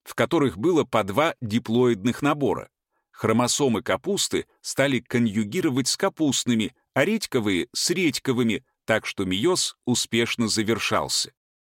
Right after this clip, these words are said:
Правда, практическая цель не была достигнута. Исходная задумка была в получении растения и с кочаном, и с корнеплодом, а в итоге получилась бестолковая ботва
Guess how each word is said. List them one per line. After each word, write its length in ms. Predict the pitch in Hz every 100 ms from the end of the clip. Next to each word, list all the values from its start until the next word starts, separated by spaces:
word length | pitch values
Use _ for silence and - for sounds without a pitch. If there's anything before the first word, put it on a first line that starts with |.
| _ _ -
Правда, 440 | 113 110 117 110
практическая 760 | - 107 - 170 - - 117 107
цель 400 | - 117 92 -
не 160 | - 120
была 280 | 147 165 113
достигнута. 720 | 92 - 101 82 78 65 53 _ -
Исходная 600 | 123 - 175 135 123 113
задумка 480 | 113 139 208 151 117
была 240 | 117 147
в 80 | 131
получении 560 | 131 110 107 160 143 120
растения 720 | 110 101 - 180 156 131 - _ _
и 140 | 180 190
с 100 | -
кочаном, 540 | 156 - 151 156 139 -
и 100 | 131
с 80 | -
корнеплодом, 840 | 127 123 131 127 117 90 73 65 _ _ -
а 100 | 107
в 100 | 117
итоге 420 | 127 214 120 85 _ _
получилась 600 | - 131 131 220 165 - -
бестолковая 920 | 101 147 - 135 131 160 156 123 113
ботва 460 | 98 110 120 175